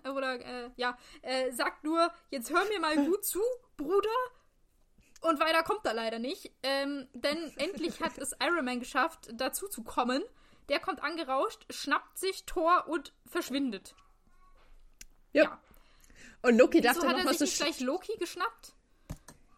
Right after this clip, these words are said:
Speaker 2: Ich weiß es nicht. Vor allem, weil, also Loki sagt dann noch so schön: so, „Ja, Bruder, ich höre.“ Und ist so, „Hm, was hast du mir zu sagen?
Speaker 1: Ich bin
Speaker 2: Ja,
Speaker 1: ganz ohr.
Speaker 2: bitte?“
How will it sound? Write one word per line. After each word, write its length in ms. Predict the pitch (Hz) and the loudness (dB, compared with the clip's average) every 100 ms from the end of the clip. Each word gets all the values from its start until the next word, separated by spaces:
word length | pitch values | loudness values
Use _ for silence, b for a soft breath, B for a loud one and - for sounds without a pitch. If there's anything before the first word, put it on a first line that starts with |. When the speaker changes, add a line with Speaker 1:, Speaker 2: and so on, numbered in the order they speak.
| _ - _ - - - | _ -20 _ -20 -14 4
Speaker 2:
Ich 100 | 494 | 8
weiß 480 | 466 466 440 440 427 | 12 12 12 12 6
es 140 | 466 403 392 - - | 10 12 12 10 2
nicht. 120 | - - B B B B 440 - | 2 2 B B B B 2 2
Vor 140 | 480 | 6
allem, 260 | 415 427 370 | 8 8 8
weil, 140 | 349 349 B | 6 4 B
also 180 | 247 240 | 2 8
Loki 360 | 220 302 302 | 8 10 10
sagt 220 | 254 202 254 | 8 4 -2
dann 80 | |
noch 100 | 233 | -2
so 120 | 233 254 | -2 -2
schön: 300 | - 226 226 | 2 4 4
so, 120 | 202 | 0
„Ja, 240 | 180 165 | 2 0
Bruder, 360 | - 214 220 240 | -2 -4 -4 -4
ich 180 | - - | -4 2
höre.“ 520 | 233 320 233 277 403 - | 2 2 2 0 -2 -4
Und 100 | 196 | -2
ist 140 | - | -2
so, 160 | 208 202 | 0 -2
„Hm, 380 | 277 330 330 381 480 - 679 571 | -2 0 0 -2 -4 -4 0 2
was 140 | 294 | 4
hast 200 | 349 - | 4 8
du 60 | 440 | 10
mir 100 | 440 | 10
zu 140 | 415 | 8
sagen? 320 | 359 254 311 | 8 10 8
Speaker 1:
Ich 40 | 494 | 6
bin 120 | 494 | 4
Speaker 2:
Ja, 120 | 302 | 6
Speaker 1:
ganz 80 | 370 | 8
ohr. 120 | 427 | 10
Speaker 2:
bitte?“ 120 | 440 | 10